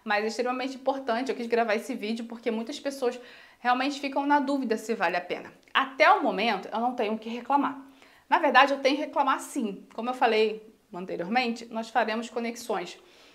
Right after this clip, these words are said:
E nisso, as conexões acabam que a gente vai perder dois dias, um dia pra ir, um dia pra voltar, né? Então, a gente vai ficar de fato em Porto Seguro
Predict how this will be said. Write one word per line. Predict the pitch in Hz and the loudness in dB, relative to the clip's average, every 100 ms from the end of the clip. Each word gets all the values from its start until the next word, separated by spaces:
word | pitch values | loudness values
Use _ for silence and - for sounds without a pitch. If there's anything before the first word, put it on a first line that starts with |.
| - | -12
E | - | 0
nisso, | 285 285 339 427 - 247 - | 2 4 4 4 2 -2 0
as | 220 233 | -2 0
conexões | 233 220 220 - 254 262 247 - | 0 0 -4 -2 0 0 -4 -6
acabam | 233 - 240 226 254 | -6 0 0 2 -2
que | |
a | 269 | -6
gente | 262 | -4
vai | 233 233 | -2 0
perder | 247 247 202 208 220 220 - - _ _ _ - | 0 -2 -2 2 2 0 -10 -20 _ _ _ 0
dois | 339 440 | 4 6
dias, | 339 254 190 - - | 4 0 0 -6 -8
um | 233 | -4
dia | 226 | -4
pra | 214 277 226 | 0 2 2
ir, | 247 | 0
um | 269 | -2
dia | 269 | -2
pra | 277 277 | -4 0
voltar, | 320 339 330 160 165 | 2 2 0 -2 -4
né? | 185 | -10
Então, | 208 220 | -6 -4
a | |
gente | 226 | -2
vai | 226 | -4
ficar | 226 247 | -2 -2
de | 262 | -2
fato | - - 302 403 403 | -2 2 4 2 0
em | 240 | -6
Porto | 220 190 - | -6 -12 -14
Seguro | - 180 247 262 175 | -14 -4 0 0 -2